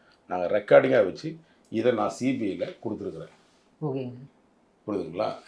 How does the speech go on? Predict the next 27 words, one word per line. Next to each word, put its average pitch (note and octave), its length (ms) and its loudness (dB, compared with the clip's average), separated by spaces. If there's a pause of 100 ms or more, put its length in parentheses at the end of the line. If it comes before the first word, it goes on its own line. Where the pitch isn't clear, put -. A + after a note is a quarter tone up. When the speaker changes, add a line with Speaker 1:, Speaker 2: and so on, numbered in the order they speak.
(180)
Speaker 1:
இப்போ A#2 800 4 (1600)
இவர் B2+ 220 8
மீது D3+ 280 8
வந்து B2 240 4
சொல்வதற்கு B2 720 4
எந்த, B2+ 480 12
அதாவது B2+ 380 10
எந்த B2 260 8
ம-, C#3+ 200 8
எந்த, A2+ 300 2
அதாவது C3 580 8 (260)
ஒரு G2 220 -4
இயக்கத்தை D#3+ 480 8
பத்தி D3 300 2
விமர்சனம் B2 480 4
செய்யுங்க, F#2 320 0
வேணாம் F2 180 -2
சொல்ல. D2+ 420 -12 (1400)
நீங்க E3 280 10
என்னமோ F#3 300 6
புத்தரும் D#3 460 10
புனிதரும் D3 340 8
மாதிரியும் B2+ 360 4
Speaker 2:
ம். - 20 0
Speaker 1:
வந்து B2 180 0
பேசிட்டு - 200 -2
இருந்தீங்கன்னா, F#2 460 -6